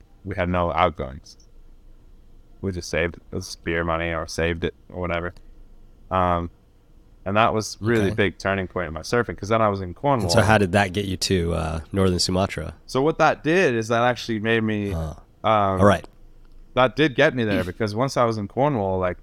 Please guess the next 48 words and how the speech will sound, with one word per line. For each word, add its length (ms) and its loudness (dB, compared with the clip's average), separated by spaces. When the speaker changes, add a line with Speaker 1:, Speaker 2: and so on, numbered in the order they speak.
Speaker 1:
they've, 180 0
the 180 -2
pro 180 -2
surfers 440 -2
live 140 -4
in 80 -8
Cornwall. 460 -4
Like, 160 -8
some 180 -2
of 40 0
the 80 0
best 220 -2
surfers 340 -4
in 120 -8
Europe 340 -2
live. 120 -12
And, 160 -2
like, 200 0
our 200 4
hometown 560 0
was 300 -8
home 160 0
to 60 -4
the 120 -4
Ash 520 -4
boys, 300 0
like, 160 -6
two 140 -2
brothers, 460 0
like, 160 -2
Ruben 320 -2
and 120 -2
Joss 300 -2
Ash. 340 -2
You 60 -4
should 160 -10
just 160 -12
type 220 -4
that 180 2
into 180 -2
YouTube 360 -6
right 180 -4
now, 200 0
'cause 300 -12
Ruben 320 0
was 140 -4
doing 280 -2
aerials 640 -2